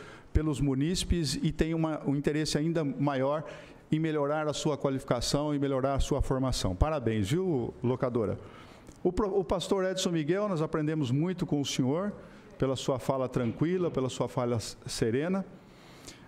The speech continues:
É, a vereadora Estela, divergimos e convergimos também em muitos assuntos, embora temos partidos absolutamente do extremos, mas em determinados assuntos nós sentamos pra dialogar e conversar. E respeito muito a sua opinião.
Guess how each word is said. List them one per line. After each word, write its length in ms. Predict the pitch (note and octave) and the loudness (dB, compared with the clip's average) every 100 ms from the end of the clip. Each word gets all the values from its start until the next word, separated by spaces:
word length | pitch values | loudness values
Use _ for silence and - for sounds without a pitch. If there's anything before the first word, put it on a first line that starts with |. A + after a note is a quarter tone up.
| - | -2
É, 440 | D#3 D#3+ D#3+ D#3+ - | 0 0 0 -2 -2
a 80 | |
vereadora 420 | E3+ F#3+ F#3+ G3+ G3 | 0 0 2 2 0
Estela, 460 | - F#3+ G#3+ G#3 | 2 2 2 0
divergimos 800 | D#3 E3+ F3+ D3+ D3+ G3 G3+ E3 | 0 0 0 0 0 2 2 0
e 60 | D#3 | 0
convergimos 640 | F3 D#3+ D3+ C3+ E3+ D#3+ | 0 0 0 0 0 0
também 380 | - C#3 D#3 D#3+ | 0 0 0 0
em 20 | |
muitos 380 | C#3 D#3+ F3 C3+ | 0 0 0 0
assuntos, 480 | C3 - F3 G#3+ E3+ | 0 0 -2 0 0
embora 260 | C#3+ D3 C#3+ | 2 0 0
temos 320 | D#3 D3+ - | 0 0 0
partidos 560 | C#3+ B2 D#3 C#3 A2+ - | -2 0 0 0 0 0
absolutamente 960 | E3 - E3 D3 D3+ D3 D3 - A2 - - - - | -2 2 2 2 0 0 0 0 0 0 -4 -4 -2
do 200 | A#2+ D3 | 0 0
extremos, 680 | C3+ - D#3+ G#3 G#3 - - | 0 0 0 0 0 -2 -2
mas 460 | D3+ D#3 F3 E3+ - | 0 0 -2 -4 -2
em 180 | E3+ D#3+ | 0 2
determinados 560 | D3+ D3 E3 E3 D#3 D3 | 2 0 0 0 0 -2
assuntos 400 | - E3 F3 E3 | 0 -2 0 -2
nós 160 | D#3 | 0
sentamos 460 | - D#3 D#3 D#3 C#3 | 0 0 0 0 0
pra 160 | D3+ | 0
dialogar 440 | C#3 D3 C3 C#3+ D3 | 0 0 2 0 0
e 40 | |
conversar. 680 | C#3+ D3+ D3 B2+ - G2 - - - - | -2 0 0 0 0 -2 -4 -12 -18 -2
E 80 | D3+ | 0
respeito 500 | D3+ C#3+ - D#3 C#3+ | 2 0 0 0 2
muito 240 | C#3+ D#3 D#3+ | 0 0 -2
a 40 | |
sua 200 | - D3+ | 0 2
opinião. 480 | D3 D3+ B2+ G#2+ | 4 2 2 0